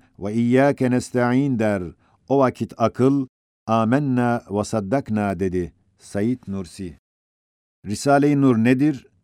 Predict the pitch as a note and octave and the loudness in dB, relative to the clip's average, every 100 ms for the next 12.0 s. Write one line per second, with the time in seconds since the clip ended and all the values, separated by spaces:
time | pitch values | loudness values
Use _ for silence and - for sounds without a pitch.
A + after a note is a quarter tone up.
0 | F#2+ A2+ B2 A#2+ G2 A2 A2+ A#2+ A#2 A2+ | -4 0 2 0 0 0 0 0 -2 -6
1 | - B2 G2+ E2+ D#2+ _ _ _ _ _ | -4 -2 -2 -4 -12 _ _ _ _ _
2 | _ _ _ _ - F3+ - C3 E3 C#3+ | _ _ _ _ -2 -2 0 -4 -2 0
3 | A#2+ - A2+ G#2+ B2 G2+ A#2+ B2 E3 - | 0 0 -2 0 0 0 -2 0 -4 -4
4 | A#2+ G#2 A#2 A#2 A2 C3+ - A2+ - C#3+ | -2 0 0 2 2 0 0 -4 -2 0
5 | B2 G#2+ G#2+ G#2+ F#2 - _ - F2 B2 | 0 0 0 0 -2 -6 _ -6 2 6
6 | C3 C#3 A#2 A#2+ - E3+ A2+ G#2 F#2 F#2 | 6 4 4 2 0 -4 0 0 2 -2
7 | F2+ F2 A#2+ - _ _ _ _ - D3+ | -2 0 -2 -4 _ _ _ _ -2 0
8 | D#3 C#3 C3 B2+ B2+ A#2+ - - G#2+ - | 2 4 4 4 4 2 -2 -2 -2 2
9 | B2 A#2 C3 B2 G2 A2 C3 D#3 D3 _ | 2 4 4 2 2 4 4 2 -4 _
10 | _ - A2 - F3+ A#2 C#3+ G2+ F#2+ F2+ | _ -4 -4 0 2 4 4 2 -2 -2
11 | F2 - - _ _ F2+ B2 D#3 B2 F2+ | -6 -10 -20 _ _ 0 2 4 2 -2